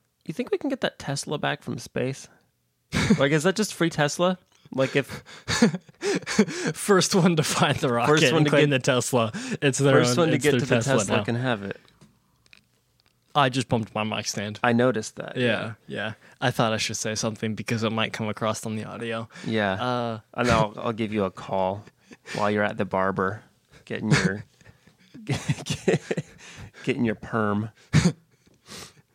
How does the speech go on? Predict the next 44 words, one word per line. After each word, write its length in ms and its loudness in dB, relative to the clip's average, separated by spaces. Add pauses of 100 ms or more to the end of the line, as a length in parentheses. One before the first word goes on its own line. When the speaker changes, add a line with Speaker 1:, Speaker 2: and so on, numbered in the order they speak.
(260)
Speaker 1:
I 40 -8
don't 120 -2
think 280 -6
people 200 -4
get 220 -6
perms 340 -4
at 80 -8
a 60 -8
barber. 420 -6
That 160 -8
sounds 140 -8
Speaker 2:
I 40 -6
Speaker 1:
like 80 -6
Speaker 2:
don't 60 -6
Speaker 1:
something 160 -6
you 80 -4
go 120 -6
to 280 -12
a 40 -6
salon 420 -8
for. 400 -10
Speaker 2:
Yeah, 220 -8
I 40 -4
don't 120 -6
think 160 -8
they 100 -4
do 160 -4
either. 320 -2 (400)
Um, 500 -2
but 460 0
here's 280 2
the 120 6
real 220 4
question. 480 -2
It's 80 4
Speaker 1:
Yeah. 60 4
Speaker 2:
twenty 260 2
nineteen. 420 2
Why 140 0
is 120 0
anybody 480 -2
getting 300 0
a 100 0
perm? 380 -2